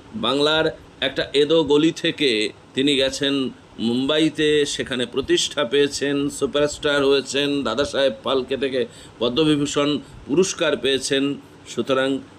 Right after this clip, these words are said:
সেই মানুষটাকে এই রকম ভুলভাল একজন, যিনি কিনা সাড়ে তিন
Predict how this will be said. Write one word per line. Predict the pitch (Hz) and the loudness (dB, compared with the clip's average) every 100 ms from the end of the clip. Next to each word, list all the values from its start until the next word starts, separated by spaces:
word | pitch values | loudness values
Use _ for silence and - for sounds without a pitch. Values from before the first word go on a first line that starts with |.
| - | -12
সেই | - - 147 170 | -8 0 2 4
মানুষটাকে | 156 143 156 - - 143 143 139 135 - - | 2 0 -2 -4 -2 -2 2 2 2 -2 0
এই | 147 151 | 2 2
রকম | 143 135 135 131 127 113 | 0 0 0 0 -2 0
ভুলভাল | 131 147 123 135 139 - | 2 2 2 0 0 -2
একজন, | 131 127 113 151 135 135 - 175 - 117 | -4 -4 0 2 2 -4 -6 -18 -12 -4
যিনি | 117 180 190 | 0 2 2
কিনা | 175 147 143 143 - - - | 2 0 -2 -6 -18 -20 -12
সাড়ে | - 151 160 196 | -6 -2 0 2
তিন | 196 190 | 2 2